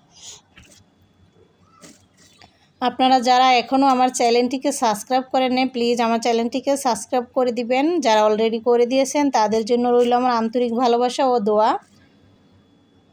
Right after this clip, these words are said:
আর যারা লাইক দিতে ভুলে গেছেন প্লিজ একটি লাইক দিয়ে দিন। বেশি ভালো লাগলে আপনারা আপনাদের ফ্যামিলি ফ্রেন্ডসদের সাথে শেয়ার করবেন।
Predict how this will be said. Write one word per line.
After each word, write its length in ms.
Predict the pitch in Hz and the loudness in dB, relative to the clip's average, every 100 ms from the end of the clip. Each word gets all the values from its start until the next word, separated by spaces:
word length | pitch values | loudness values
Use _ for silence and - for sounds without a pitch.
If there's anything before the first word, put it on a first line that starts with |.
| _ _ _ _ _ _ _ - - _ _ _ - - _ _ _ _ _ _ _ _ _ _ _ - | _ _ _ _ _ _ _ -20 -20 _ _ _ -20 -20 _ _ _ _ _ _ _ _ _ _ _ -8
আর 200 | 220 220 | -4 -2
যারা 260 | 233 247 | 2 2
লাইক 240 | 254 240 226 | 2 0 0
দিতে 200 | 247 262 | -2 -2
ভুলে 240 | 240 247 | 0 0
গেছেন 340 | 254 247 254 240 | 0 -2 -4 -2
প্লিজ 240 | 233 233 | -2 -2
একটি 220 | 240 240 247 | -2 -2 0
লাইক 320 | 233 220 214 | 2 0 0
দিয়ে 200 | 247 247 | 2 2
দিন। 340 | 240 269 330 | 2 0 0
বেশি 260 | 285 247 240 | 0 -2 -2
ভালো 280 | 233 240 240 | 0 2 2
লাগলে 280 | 240 233 254 | 2 2 0
আপনারা 320 | 233 247 240 | 0 2 2
আপনাদের 360 | 233 240 247 | 0 -2 -4
ফ্যামিলি 460 | 262 262 226 233 240 | -2 -2 0 0 0
ফ্রেন্ডসদের 380 | 254 247 226 247 | 0 0 0 -4
সাথে 300 | - 254 254 | -4 -4 -4
শেয়ার 280 | - 254 247 | -2 0 0
করবেন। 440 | 254 247 240 302 | 0 0 0 -2